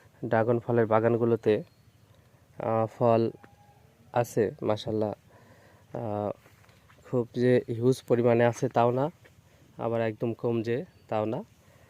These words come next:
আছে মোটামুটি একটা পর্যায়ে, উম, ফল রয়েছে।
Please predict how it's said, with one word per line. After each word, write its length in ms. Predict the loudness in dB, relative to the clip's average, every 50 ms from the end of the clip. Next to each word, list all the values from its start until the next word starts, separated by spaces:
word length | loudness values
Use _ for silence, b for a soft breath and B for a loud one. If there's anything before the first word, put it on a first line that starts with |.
| b b b b b b b b _ -4 0
আছে 280 | 0 0 2 2 2 2
মোটামুটি 480 | 2 2 4 4 2 2 2 2 0
একটা 200 | 0 0 -2 -4
পর্যায়ে, 500 | 0 2 2 2 4 4 4 4 4 2 -2 B B B B B B B -8
উম, 320 | -6 -4 -4 -4 -4 -6 -4 -2
ফল 200 | -2 -2 0 0
রয়েছে। 420 | 0 0 0 0 -2 -2 -4